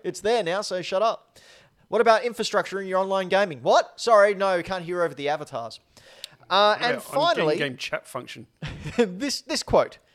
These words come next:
Speaker 1: from, uh, the Sony press release. <clears throat> Quote, "As well as cherished devices that tap into Sony's history of innovation."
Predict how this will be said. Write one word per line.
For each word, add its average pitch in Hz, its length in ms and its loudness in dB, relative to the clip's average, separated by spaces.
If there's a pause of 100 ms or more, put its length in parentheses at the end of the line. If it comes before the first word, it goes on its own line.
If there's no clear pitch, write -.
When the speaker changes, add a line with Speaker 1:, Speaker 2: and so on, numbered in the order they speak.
(160)
Speaker 1:
from, 156 360 -4
uh, 147 280 -2
the 143 80 -10
Sony 180 280 -8
press 165 240 -2
release. 113 280 -10 (240)
<clears throat> 170 240 -14
Quote, - 260 6 (1040)
"As 160 220 0
well 254 200 6
as 226 160 0
cherished 220 440 -2
devices 180 680 -2 (360)
that - 300 0
tap - 340 -4
into 185 220 -8
Sony's 196 520 -4
history 254 560 -6 (200)
of 214 220 4
innovation." 190 880 2